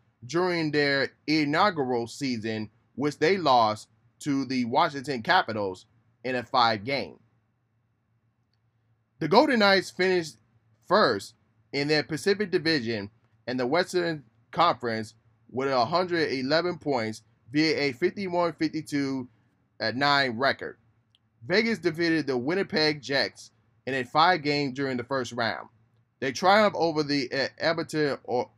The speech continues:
Oilers during the second round in six games, and then knocked off the Dallas Stars,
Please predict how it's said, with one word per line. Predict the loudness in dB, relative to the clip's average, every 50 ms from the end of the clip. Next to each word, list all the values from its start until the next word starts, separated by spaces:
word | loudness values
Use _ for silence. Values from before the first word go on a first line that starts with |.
| _ _ _ _ 0
Oilers | 2 2 2 2 0 0 -4 -4 -8 -12 -18 _ _ _ _ _ _ _ _ _ _ _ _
during | 0 2 2 2 2
the | 0
second | 0 0 0 0 2 0 2
round | 2 4 4 2 2 -2
in | -4 -8
six | -4 -4 -4 -4 -4 -4
games, | -2 0 0 0 -2 -6 -12 _ -20 -20 _ _ _ _ _ _ _ _ _ _ _ _ _ _ _ _ _ _
and | -4 -2 0
then | 0 0 0 0 4
knocked | 6 6 6 6 4
off | 2 2 2 2 0
the | -4
Dallas | -4 0 2 4 4 4 2 -2 -6
Stars, | -2 2 4 6 6 6 4 0 -4 -8 -14